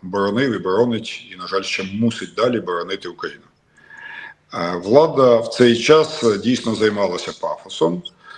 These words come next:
але, ти знаєш, от, <laughs> трошки смішно, таке враження, що,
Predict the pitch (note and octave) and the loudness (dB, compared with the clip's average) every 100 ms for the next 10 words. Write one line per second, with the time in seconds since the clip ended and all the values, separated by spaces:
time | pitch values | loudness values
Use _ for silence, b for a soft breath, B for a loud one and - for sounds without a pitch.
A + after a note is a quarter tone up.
0 | B B B _ _ F#2+ G2+ A2 A#2+ B2+ | B B B _ _ 2 2 4 4 4
1 | B2 A2 B2 E3+ B2+ G#2+ - G2+ - - | 2 2 4 4 2 0 0 0 -2 -12
2 | - - _ _ - A#2 - A2+ - F#3 | -18 -20 _ _ 4 4 4 0 2 2
3 | F3 G#2+ F2+ D#2+ - - B B B B | 2 0 -2 -4 -12 -20 B B B B
4 | - C3 C3+ F3 D3 C#3 B2 A2+ - - | 2 4 6 4 2 0 0 0 -2 2
5 | A#2+ | 6